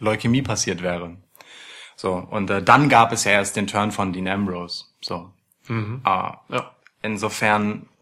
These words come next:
Speaker 1: ich glaube, man hat hier einfach nicht damit gerechnet, dass es so schnell gehen wird mit Roman Reigns und glücklicherweise ist es so schnell gegangen. Aus Storytelling-Sicht natürlich schwierig, dass es so schnell gegangen ist, weil dann kein Gras über die Sache wachsen konnte.
Speaker 2: Ja.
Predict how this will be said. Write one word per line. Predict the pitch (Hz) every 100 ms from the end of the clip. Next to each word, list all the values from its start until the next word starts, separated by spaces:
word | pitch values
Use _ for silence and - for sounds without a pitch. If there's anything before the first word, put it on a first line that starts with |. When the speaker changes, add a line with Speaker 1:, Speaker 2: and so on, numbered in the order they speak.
| _ _ - _ _ _ _ _ _ _
Speaker 1:
ich | - -
glaube, | 135 135
man | 127
hat | 123
hier | -
einfach | 123 117
nicht | 120 123
damit | 113 110
gerechnet, | 107 113 131
dass | 107
es | 104 -
so | 113
schnell | - 110 139
gehen | 131 101
wird | 98 95
mit | 98 92
Roman | 104 98 98
Reigns | 101 113
und | 120
glücklicherweise | 104 123 131 110 98 107 131 98
ist |
es | 90 -
so | 98
schnell | - 98
gegangen. | 95 95 98 113 - - - -
Aus | 113 117
Storytelling-Sicht | - 127 147 151 120 98 98 113 113
natürlich | 113 - 117 113 - - - _
schwierig, | - - 123 165 123 -
dass | 104 104
es | -
so |
schnell | 104 - 104
gegangen | 98 101 107
ist, | 107 101
weil | 107
dann | 107 113
kein | 110 107
Gras | 101 107 120 -
über | 101 95
die |
Sache | 90 95 95
wachsen | 92 92 - 98 87
konnte. | - 101 101 123 131 -
Speaker 2:
Ja. | 104 98